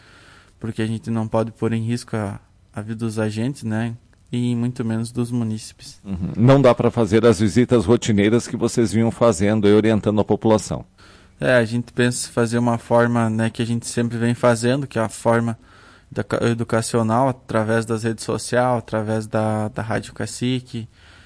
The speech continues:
Speaker 1: né, dessas redes que a gente tem acesso. Ah, tem, a-, tem um percentual de ganho positivo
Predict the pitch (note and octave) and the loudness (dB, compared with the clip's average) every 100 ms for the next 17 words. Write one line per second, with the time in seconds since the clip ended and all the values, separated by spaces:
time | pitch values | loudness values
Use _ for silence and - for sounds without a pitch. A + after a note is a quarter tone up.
0 | _ - G#2 G#2 A2 A2 _ _ - _ | _ -14 -6 -4 -4 -6 _ _ -20 _
1 | - B2+ B2+ B2 B2 B2+ B2+ - B2 B2+ | -4 -4 -2 -2 0 -2 -4 -6 -4 -4
2 | B2+ B2+ C3 B2 B2+ B2+ - - _ A#2+ | -8 -6 -4 -2 -4 -8 -18 -20 _ -6
3 | B2+ - A#2+ A2+ - G#2+ - - - - | -4 0 2 2 -4 -10 -12 -20 -20 -20
4 | - _ _ _ - A2 G#2+ G#2+ A2 A2 | -20 _ _ _ -10 -6 -4 -4 -6 -10
5 | _ _ - B2 C3+ A#2 G#2+ _ - A2 | _ _ -4 -2 -2 -6 -10 _ -14 -12
6 | - - - A#2 B2+ A#2+ G#2+ G#2+ - A#2+ | -12 -18 -4 -2 -2 -2 -6 -6 -2 0
7 | B2+ A#2 A#2 A#2 B2 A#2 A#2 A#2+ B2+ A#2+ | 2 0 4 4 2 2 2 0 -2 -4
8 | A#2+ - B2 C#3+ D#3 | -4 -6 -2 -2 -2